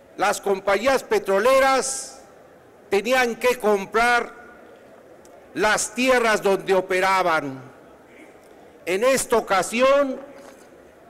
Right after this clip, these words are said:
con el concepto de servidumbre legal, no van a necesitar ellos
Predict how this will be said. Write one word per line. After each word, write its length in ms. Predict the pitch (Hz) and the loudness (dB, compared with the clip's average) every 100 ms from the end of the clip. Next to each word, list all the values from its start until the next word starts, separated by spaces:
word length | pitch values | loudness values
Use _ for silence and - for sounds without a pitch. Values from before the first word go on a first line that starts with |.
| - - - - - - - - - _ - - - | -20 -20 -20 -20 -20 -20 -20 -20 -20 _ -20 -20 -4
con 460 | 226 226 214 208 - - - - - - - - - | 0 0 0 -6 -10 -20 -20 -20 -20 -20 -20 -20 -8
el 200 | 196 202 | -6 -6
concepto 1120 | - 202 196 - 269 269 233 220 202 - - - | -4 -4 -2 0 0 0 2 2 2 -2 -12 -4
de 120 | 190 | -4
servidumbre 720 | 202 190 165 196 269 240 226 | -2 -4 -6 -6 -4 0 0
legal, 680 | 196 180 226 285 285 - - - - - - - - - - - - - | 0 0 0 0 -2 -6 -18 -20 -20 -20 -20 -20 -20 -20 -20 -20 -20 -16
no 380 | 139 214 262 254 | -6 0 4 4
van 260 | 254 254 | 2 2
a 100 | 247 | 0
necesitar 720 | 233 208 185 180 190 - 240 240 | 0 0 -2 -8 -8 -2 0 4
ellos 800 | 240 240 220 240 214 - - | 2 2 2 2 0 -8 -16